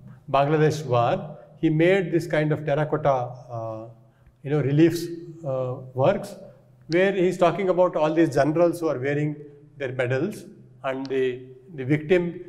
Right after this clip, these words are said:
is being hung upside down, you know, like an animal. So he's, he's, uh, emphasizing this aspect of inhumanness of a war through this kind of imagery.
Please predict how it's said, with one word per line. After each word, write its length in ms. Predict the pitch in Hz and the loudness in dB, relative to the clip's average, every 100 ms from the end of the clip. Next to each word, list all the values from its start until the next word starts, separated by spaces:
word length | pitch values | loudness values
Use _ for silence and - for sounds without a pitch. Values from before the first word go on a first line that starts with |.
| - | -12
is 140 | - 139 | -6 -2
being 220 | 147 147 | 0 0
hung 320 | 120 139 147 | 2 2 2
upside 500 | 156 131 - 165 143 | -2 -2 0 -2 2
down, 340 | 143 139 117 101 - - _ _ _ 143 | 4 4 4 -4 -14 -20 _ _ _ -8
you 60 | |
know, 260 | 127 135 143 | -6 -6 -4
like 180 | 131 123 | -6 -4
an 120 | 131 | -2
animal. 400 | 131 151 143 120 104 - - - - _ _ _ | 0 0 0 -2 -8 -16 -20 -20 -20 _ _ _
So 160 | 165 | 0
he's, 380 | 190 156 208 180 | 0 0 0 -2
he's, 360 | - 185 185 196 | 0 0 0 4
uh, 400 | 190 175 - - - - | 4 4 0 -10 -14 -4
emphasizing 640 | 160 156 180 190 180 196 180 | -2 0 2 4 4 4 2
this 160 | 170 | 0
aspect 500 | 151 135 127 190 - | 0 -2 0 -2 0
of 120 | 180 | 0
inhumanness 920 | 175 165 180 160 180 175 165 160 - - - _ - | 0 -2 0 2 4 2 2 -2 -6 -16 -20 _ -6
of 140 | 139 | -4
a 100 | 139 | -4
war 480 | 113 120 117 185 202 - - _ _ _ _ | 0 2 4 2 -4 -18 -20 _ _ _ _
through 400 | 165 175 190 190 | 2 4 4 0
this 180 | 151 151 | -4 -4
kind 240 | - 151 151 | -2 -2 -2
of 160 | 151 | -6
imagery. 600 | 165 127 117 110 131 208 | -6 -4 -4 -4 -4 -6